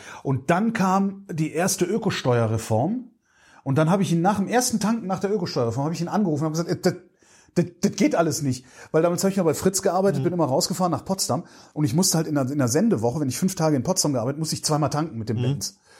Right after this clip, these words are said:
Speaker 1: Und das konnte, das war unfassbar, das konnte ich nicht bezahlen. Und dann, genau, dann hat er den, den Benz zurückgenommen und dafür hab ich dann bekommen einen, äh,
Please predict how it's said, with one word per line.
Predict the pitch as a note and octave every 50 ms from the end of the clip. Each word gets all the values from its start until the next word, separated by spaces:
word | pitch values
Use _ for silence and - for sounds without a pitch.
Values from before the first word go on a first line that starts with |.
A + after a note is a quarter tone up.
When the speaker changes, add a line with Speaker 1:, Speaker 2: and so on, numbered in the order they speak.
| - - - - -
Speaker 1:
Und | - B2 D#3
das | D3+ - -
konnte, | - - B2+ -
das | - B2+ -
war | - C#3+ C#3+ C#3+ - -
unfassbar, | F#3 D3+ - F3+ F#3+ - - C#3+
das | A#2 A#2+
konnte | - - F3+ D#3
ich | D3+
nicht | D#3+ D#3
bezahlen. | - D#3+ - F#3 F3+ E3 B2+ A#2 A#2
Und | B2+ B2+
dann, | D3 D3 - D3+ D#3+
genau, | E3 E3+ D#3+ C#3
dann | B2+ E3 F#3
hat | F3+ E3
er | F#3 D#3+
den, | C3 C#3+ C3 A#2 A2 -
den | C3+ C3+ B2+ A2
Benz | D3+ E3 A#3+ A#3 -
zurückgenommen | - - D3 G3 G3+ G#3+ G#3 G3 F#3+ G3 G3 - - - - - - - - -
und | D#3 B2+ -
dafür | E3 E3 F#3+ G3 - G3+ D#3
hab | E3 - D3+
ich | B2+ -
dann | - D#3+ E3+ E3
bekommen | D3 C3 - - D#3 E3+ F3 F3 F3 F3 F3
einen, | - C3+ C#3+ D3+ D3+ D#3+ D#3 D3 D3+ D#3 D#3 D#3 - - -
äh, | E3 C3 C3 C3 C3 C3+ C3+ C3+